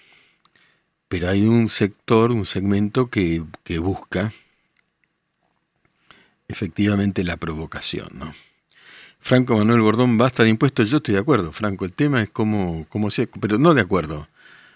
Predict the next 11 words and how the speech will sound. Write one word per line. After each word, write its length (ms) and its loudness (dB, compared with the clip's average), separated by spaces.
Lo 220 4
necesitamos. 1160 2
Necesitamos 600 2
que 80 -2
no 80 2
haya 120 2
impuestos, 400 -4
pero 140 2
¿y 40 2
cómo 200 2
hacemos? 520 -4